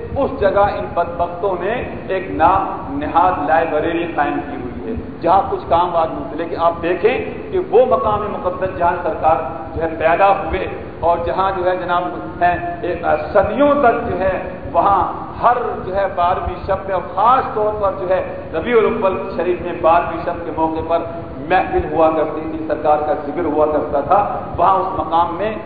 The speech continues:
ایک کم-، کمرہ بنا کر تالا لگا کر رکھا ہوا ہے، اور ان کو جو ہے یہ باتیں ساری جو ہیں شرک اور بدعت نظر آتی۔ مسلمان وہاں جا کر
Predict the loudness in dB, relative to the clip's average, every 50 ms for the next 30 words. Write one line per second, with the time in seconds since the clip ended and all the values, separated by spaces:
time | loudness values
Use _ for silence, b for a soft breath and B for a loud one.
0 | -10 -8 -6 -6 -6 -6 -8 -12 -6 -4 -4 -2 -2 -2 -2 -2 0 4 4 4
1 | 4 4 2 2 2 0 2 4 4 4 4 2 -4 -6 -6 -8 -8 -4 0 2
2 | 2 4 4 2 0 0 0 0 0 2 0 -2 -2 -2 -4 -4 -2 0 0 0
3 | 2 2 4 6 6 6 6 4 4 2 0 -6 -8 -4 0 4 4 6 4 4
4 | 2 -2 -6 -6 -4 -4 -4 -4 -4 -2 -2 -2 -2 -4 -4 -6 -6 -2 0 2
5 | 2 2 0 -2 -2 0 2 2 2 2 2 0 -2 -2 -2 -2 -2 -2 -4 -6
6 | -8 -8 -6 0 2 2 2 4 2 0 0 0 -2 -2 -2 -2 -2 -2 -2 -4
7 | -4 -2 2 2 2 2 2 0 -2 -2 -2 -4 -4 -2 0 2 2 2 2 2
8 | 0 -2 0 2 2 2 2 2 0